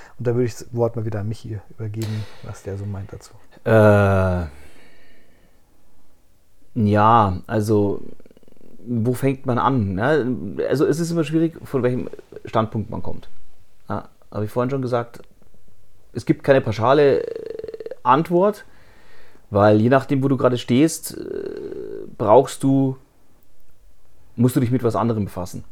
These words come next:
Speaker 2: sage ich jetzt mal. Ja? Also das ist dann klar, wenn du, wenn du, ähm, aber wenn, wenn, wenn man, wenn man noch gar nichts gemacht hat oder jetzt sagt, hey,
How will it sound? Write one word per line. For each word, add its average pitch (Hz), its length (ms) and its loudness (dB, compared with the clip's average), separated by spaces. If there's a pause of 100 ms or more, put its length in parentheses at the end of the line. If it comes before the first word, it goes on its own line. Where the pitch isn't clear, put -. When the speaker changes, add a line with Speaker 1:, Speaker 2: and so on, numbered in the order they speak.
(280)
Speaker 2:
sage 95 180 -8
ich 92 60 -10
jetzt - 160 -16
mal. - 240 -14
Ja? 107 220 -6 (180)
Also 90 160 -6
das 95 120 -4
ist 101 180 -6
dann 98 280 -4
klar, 113 280 6
wenn 107 120 0
du, 104 180 0
wenn 110 120 0
du, 107 220 2 (800)
ähm, 101 280 4 (180)
aber 123 220 8 (320)
wenn, 131 240 4
wenn, 127 220 8
wenn 151 100 8
man, 156 240 4
wenn 143 100 6
man 151 240 2 (340)
noch 127 180 2
gar 135 180 6
nichts 127 160 -2
gemacht 98 340 -4
hat - 180 -4 (1500)
oder 120 160 8
jetzt 120 160 8
sagt, 135 260 2
hey, 151 300 6